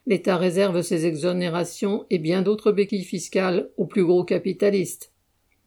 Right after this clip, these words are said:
Enfin, la hausse spectaculaire des exonérations sociales ne représente en réalité qu'une partie de l'ensemble des cadeaux faits au patronat. Ces vingt dernières années, ces aides de l'État au grand patronat ont explosé.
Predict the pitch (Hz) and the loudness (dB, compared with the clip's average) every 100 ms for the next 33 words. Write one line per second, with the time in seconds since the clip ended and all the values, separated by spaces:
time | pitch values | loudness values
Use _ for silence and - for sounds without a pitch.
0 | - 196 - 233 226 214 220 - 196 202 | -4 -4 0 2 4 4 2 -2 -2 0
1 | 175 190 214 226 175 160 175 151 175 175 | 0 2 2 2 0 2 0 0 0 0
2 | 175 165 226 214 175 - 185 190 247 - | -2 0 0 0 -2 0 -2 0 -2 -4
3 | 208 190 190 190 202 220 226 202 160 185 | -2 2 2 2 2 2 2 0 0 0
4 | 175 180 - 208 208 175 185 170 - 160 | 0 -2 0 0 0 -4 -2 -4 -2 0
5 | 165 185 190 214 202 185 185 175 175 180 | 0 0 -2 0 0 0 -2 0 0 0
6 | 208 180 160 175 - 190 170 180 - _ | 2 2 2 -2 -4 -4 -2 -6 -10 _
7 | - - 185 196 202 202 208 185 214 214 | -8 -2 0 2 2 2 0 2 2 2
8 | 254 254 175 175 190 175 170 185 214 202 | 0 0 0 2 0 0 0 0 2 0
9 | 160 180 180 170 208 185 175 165 175 - | 2 -2 -2 -2 -2 0 0 -2 -4 -2
10 | 214 175 165 156 | 0 0 0 -2